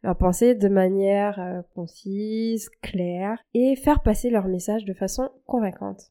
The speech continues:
Idriss, tu sais qu'il peut y avoir énormément de défis auxquels sont confrontés les athlètes quand ils doivent s'exprimer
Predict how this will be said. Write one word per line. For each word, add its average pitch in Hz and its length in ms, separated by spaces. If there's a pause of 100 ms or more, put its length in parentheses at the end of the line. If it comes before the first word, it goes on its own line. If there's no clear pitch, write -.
Idriss, 202 580
tu 247 120
sais 294 160
qu'il 214 220
peut 226 160
y 214 100
avoir 196 420
énormément 214 680
de 180 100
défis 175 440
auxquels 190 480
sont - 140
confrontés 202 560
les 185 200
athlètes - 440
quand - 220
ils 196 40
doivent - 200
s'exprimer - 640